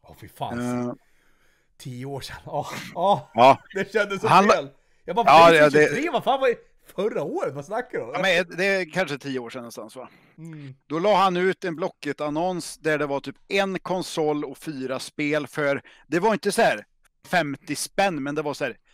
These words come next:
Speaker 2: tretusen sexhundra. Det var ändå så här, det stod det så här, "Spelet använt två gånger." Det var så här, "Fan, det här är ju ett sånt jävla kap ändå",
Speaker 1: Aha.
Speaker 2: liksom.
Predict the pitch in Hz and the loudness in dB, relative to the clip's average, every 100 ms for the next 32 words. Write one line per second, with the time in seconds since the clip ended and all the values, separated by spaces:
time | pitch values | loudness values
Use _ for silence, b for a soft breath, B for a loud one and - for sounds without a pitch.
0 | _ _ - - 180 170 - 147 - 143 | _ _ -14 -4 -2 -2 -4 -8 -6 -8
1 | - 151 - - - 147 120 135 151 151 | -6 -8 -10 -12 -10 -8 -6 -4 -4 -4
2 | 156 127 - 104 101 b b _ - 135 | -4 -6 -8 -8 -14 b b _ -14 -10
3 | 151 120 113 117 - 156 139 131 143 127 | -10 -10 -12 -12 -6 -4 -4 -2 -4 -4
4 | - 135 123 123 123 135 123 98 - 143 | -10 -10 -8 -8 -8 -8 -8 -8 -6 -4
5 | 131 147 135 127 - 127 139 - 170 160 | -2 -2 -2 -6 -12 -14 -14 -10 -4 -2
6 | 143 160 - 170 151 - 160 135 117 101 | -2 -4 0 2 2 0 -6 -6 -10 -12
7 | - 135 | -14 -16